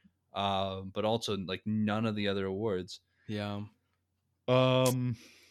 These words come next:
Speaker 1: let's see. Uh, Best Foreign Film went, foreign language film went to, uh, Drive My Car.
Speaker 2: Drive My Car. That
Speaker 1: Which
Speaker 2: was
Speaker 1: is a pretty,
Speaker 2: good.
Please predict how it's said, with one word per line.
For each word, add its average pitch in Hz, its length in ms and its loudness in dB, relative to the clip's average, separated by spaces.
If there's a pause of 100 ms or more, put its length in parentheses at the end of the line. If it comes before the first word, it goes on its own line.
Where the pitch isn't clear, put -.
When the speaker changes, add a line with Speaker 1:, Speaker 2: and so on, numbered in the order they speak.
(400)
Speaker 1:
let's 135 240 -2
see. 123 640 4
Uh, 123 260 6
Best 135 300 4
Foreign 147 420 2
Film 156 600 2
went, 127 420 0
foreign 139 240 -2
language 127 360 0
film 123 280 2
went 120 340 0
to, 117 440 0
uh, 104 320 2
Drive 110 260 2
My 139 140 0
Car. 98 380 -2
Speaker 2:
Drive 104 220 -8
My 143 120 -6
Car. 117 340 -8
That 131 100 -8
Speaker 1:
Which - 20 -6
Speaker 2:
was 110 40 -4
Speaker 1:
is 135 60 -2
a 123 60 0
pretty, 107 260 -2
Speaker 2:
good. 107 100 -6